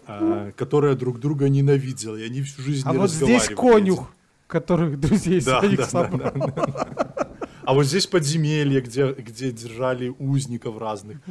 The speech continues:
Speaker 1: Поэтому дверь обита войлоком, чтобы они, даже если кричали, чтобы их никто не слышал. Короче, я там такую начал детям пургу загонять.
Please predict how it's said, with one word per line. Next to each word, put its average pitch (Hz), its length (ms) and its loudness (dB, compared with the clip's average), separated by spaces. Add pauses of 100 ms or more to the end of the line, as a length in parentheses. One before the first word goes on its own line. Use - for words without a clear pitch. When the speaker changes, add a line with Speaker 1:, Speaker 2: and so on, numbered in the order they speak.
(180)
Speaker 1:
Поэтому 135 320 0
дверь 139 260 -2
обита 139 340 -2
войлоком, 135 520 -2
чтобы 120 300 -10
они, 123 180 -6
даже 117 240 -6
если 117 180 -12
кричали, 135 560 -8 (240)
чтобы 117 240 -12
их 127 140 -8
никто 127 300 -6
не 123 100 -8
слышал. 107 500 -10 (380)
Короче, 135 300 -4
я 120 40 -2
там 123 160 -6
такую 139 380 -4
начал 160 260 -6
детям 120 320 -10
пургу 107 280 -18
загонять. 98 520 -16